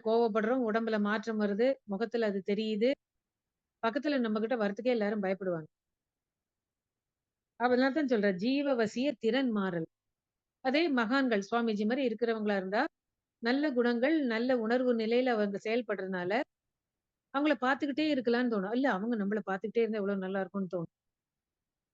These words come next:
அப்போ, நம்ம எந்த அளவுக்கு நம்ம கிட்ட வந்து நல்ல குணங்களோட இருந்து, உணர்வு நிலையில இருந்து,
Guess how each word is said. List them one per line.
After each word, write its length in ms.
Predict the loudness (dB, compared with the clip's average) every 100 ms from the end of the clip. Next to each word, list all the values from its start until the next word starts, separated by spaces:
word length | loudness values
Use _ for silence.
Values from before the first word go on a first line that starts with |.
| _ _ _ _ _ _ _ _ _ -4
அப்போ, 240 | -2 2 2 2 0 -2 _ _ _ _ _ _ _
நம்ம 260 | -4 0 2 2
எந்த 220 | 0 2
அளவுக்கு 420 | 2 2 0 0 0
நம்ம 320 | 0 0 -2
கிட்ட 220 | -2 0 0
வந்து 320 | 0 0 0 -2 -2 _ _ _ _ _ _
நல்ல 220 | -2 0 0
குணங்களோட 520 | 2 2 2 2 4 2 2
இருந்து, 360 | 2 2 2 0 0
உணர்வு 360 | 0 0 2
நிலையில 360 | 2 2 2 2 0
இருந்து, 400 | 2 0 2